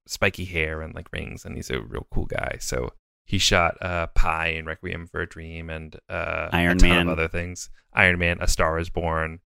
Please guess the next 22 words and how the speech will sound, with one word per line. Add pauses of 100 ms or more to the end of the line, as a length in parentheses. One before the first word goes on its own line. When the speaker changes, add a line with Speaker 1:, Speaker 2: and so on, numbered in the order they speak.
(600)
Speaker 1:
Uh,
he
was
the
youngest
member
of
the
A
S
C
at
the
time.
I
think
he
maybe
still
holds
the
record.